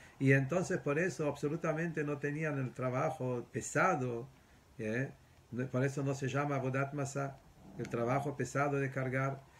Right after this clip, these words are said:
por eso en ellos no figura la palabra Nasó.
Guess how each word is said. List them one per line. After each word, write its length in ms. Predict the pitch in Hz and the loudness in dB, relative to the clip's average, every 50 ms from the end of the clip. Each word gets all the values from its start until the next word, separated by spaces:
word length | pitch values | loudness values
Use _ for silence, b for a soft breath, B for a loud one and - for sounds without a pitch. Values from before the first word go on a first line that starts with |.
| B B B - | B B B 6
por 160 | 135 131 139 | 8 8 8
eso 240 | 156 160 156 - 156 | 8 6 4 2 0
en 120 | 151 147 | 2 2
ellos 260 | 170 180 131 156 147 131 | 2 2 2 0 0 0
no 140 | 151 147 | 0 -2
figura 360 | 135 151 143 135 151 143 147 139 | -2 -4 -2 -2 -2 -2 0 0
la 160 | 135 131 - | 0 0 0
palabra 640 | 131 127 131 143 143 135 127 120 117 117 117 - - - - - - - - - - - - - - - | 0 0 0 0 2 0 0 0 -2 -4 -6 -8 -12 -20 -20 -20 -20 -20 -20 -20 -20 -20 -20 -18 -6 0
Nasó. 460 | 123 123 - - - 117 98 - | 2 2 2 2 -2 -4 -6 -6